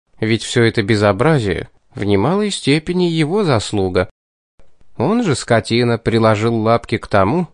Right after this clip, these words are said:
чтоб хитростью выманить из Аквитании Энжель.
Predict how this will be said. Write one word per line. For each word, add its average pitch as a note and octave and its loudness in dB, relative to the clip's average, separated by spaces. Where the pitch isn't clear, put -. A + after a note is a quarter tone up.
чтоб - -2
хитростью C3+ -2
выманить C3 0
из B2 -2
Аквитании A2+ 0
Энжель. D#3+ 0